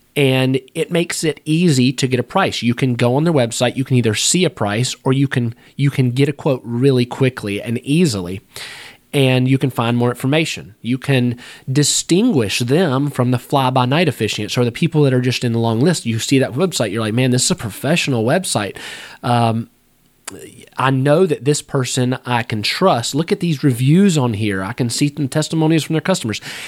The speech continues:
It's just well thought out. That's a Mercedes level. Then you have the Rolls-Royce level officiants. The services are Rolls-Royce level services.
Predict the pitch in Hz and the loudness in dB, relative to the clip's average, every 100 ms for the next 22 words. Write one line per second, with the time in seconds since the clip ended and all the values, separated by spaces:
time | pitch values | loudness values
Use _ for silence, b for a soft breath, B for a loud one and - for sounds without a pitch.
0 | B 175 - 185 160 135 151 156 139 - | B -2 2 0 0 2 4 4 0 0
1 | 127 120 104 - 127 160 - 180 147 - | 0 0 -2 -4 -2 -2 0 0 0 0
2 | 139 131 113 - 101 92 107 _ B B | 2 2 0 -2 -4 -6 -14 _ B B
3 | B B B 135 214 240 185 175 156 156 | B B B 0 2 2 2 0 2 2
4 | 143 151 170 135 147 160 156 - 117 104 | 4 4 4 4 4 4 2 -2 -2 -2
5 | 90 92 _ 147 123 127 104 98 - 127 | -4 -10 _ -4 0 0 0 -4 -2 0
6 | - - 175 185 131 - 107 110 - B | 0 0 2 2 0 0 -2 -2 -6 B
7 | B B 131 123 131 143 151 147 120 127 | B B 2 2 4 6 6 4 2 2
8 | 160 151 - 117 104 98 113 104 95 95 | 2 0 -2 -4 -6 -4 -4 -4 -4 -6
9 | 95 | -8